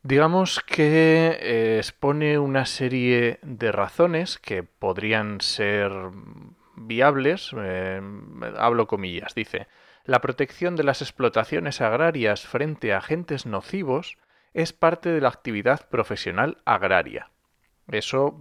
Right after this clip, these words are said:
digamos, por el tema de cazar conejos, porque te estén, tengas una plaga que esté afectando a tus cultivos.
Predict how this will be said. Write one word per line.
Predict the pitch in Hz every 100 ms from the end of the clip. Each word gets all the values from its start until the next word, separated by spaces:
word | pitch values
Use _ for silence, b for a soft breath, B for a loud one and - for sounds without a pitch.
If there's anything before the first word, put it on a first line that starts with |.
| 123 101
digamos, | 90 87 98 127
por | - 90
el | 82
tema | 85 92
de | 98 95
cazar | - - -
conejos, | - 139 160 202 190
porque | 123 123 151 156 165
te | -
estén, | 82 - - 95 101 110 113 -
tengas | 104 107 -
una | 110 -
plaga | 120 131 151 -
que | -
esté | - - 107
afectando | 101 104 - 113 143
a | 135
tus | 107
cultivos. | - 92 - 90 - -